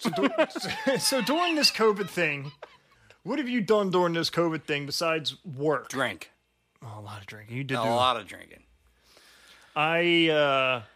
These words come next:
Speaker 2: Yeah.
Speaker 1: because everyone wanted to be assholes and take all the goddamn toilet paper, I bought a bidet.
Speaker 2: Oh.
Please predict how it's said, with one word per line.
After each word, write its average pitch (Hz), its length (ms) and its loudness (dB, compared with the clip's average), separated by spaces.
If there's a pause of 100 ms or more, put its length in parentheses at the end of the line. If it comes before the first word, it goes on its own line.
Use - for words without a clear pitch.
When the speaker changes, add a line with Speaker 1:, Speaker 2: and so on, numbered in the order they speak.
(120)
Speaker 2:
Yeah. 156 240 -6 (160)
Speaker 1:
because 175 280 0
everyone 196 420 0
wanted 175 180 -2
to 170 40 -4
be 160 180 2
assholes 156 400 0
and 135 180 -10
take 151 220 -2
all 151 100 -2
the 147 80 -2
goddamn 143 380 0
toilet 139 260 -2
paper, 165 340 -2 (960)
I 139 80 2
bought 147 200 2
a 143 40 0
bidet. 123 380 0 (320)
Speaker 2:
Oh. 113 1300 4